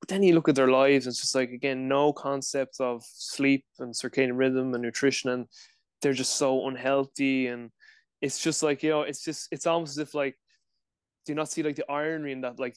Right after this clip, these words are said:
you're getting these patients riddled with this disease because of these, like, simple factors like sunlight and, and water. And, and that's kind of where it goes back to the generalists, like, where I, I, to me, like, it's like, I see, I always see it nearly as training. It's like, I think we all need this, just this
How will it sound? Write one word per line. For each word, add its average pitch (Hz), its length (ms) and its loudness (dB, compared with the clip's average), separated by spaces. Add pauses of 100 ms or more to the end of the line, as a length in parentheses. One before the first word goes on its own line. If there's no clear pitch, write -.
(120)
you're 147 200 4
getting 151 200 0
these 135 140 0
patients 139 560 -2
riddled 143 420 2
with 135 120 -4
this 135 180 -6
disease 135 400 0
because 127 400 -4
of 120 100 -20
these, 131 240 -4
like, 127 120 -8
simple 147 580 -4
factors 139 540 -6
like 117 120 -12
sunlight 123 720 -2 (120)
and, 120 180 -8
and 113 200 -4
water. 120 580 4
And, 113 100 -8 (480)
and 135 100 4
that's 170 160 6
kind 160 140 2
of 147 60 6
where 147 100 6
it 131 40 2
goes 135 120 2
back 135 140 0
to - 100 -10
the 123 80 -6
generalists, 131 580 -4
like, 123 140 -8
where 135 280 2
I, 135 220 4
I, 131 140 -10 (720)
to 151 80 -4
me, 202 260 6
like, 175 220 4
it's - 120 -8
like, 151 200 -2
I 156 100 2
see, 170 220 -2
I 165 160 2
always 165 240 -2
see 151 140 -10
it 143 60 -10
nearly 135 220 -8
as 123 120 -12
training. 143 340 -2
It's 123 100 -6
like, 131 180 -8 (120)
I - 40 -18
think 160 200 -8
we 156 120 -4
all 160 300 6
need 151 160 2
this, 135 180 -4
just - 260 -10
this - 240 -8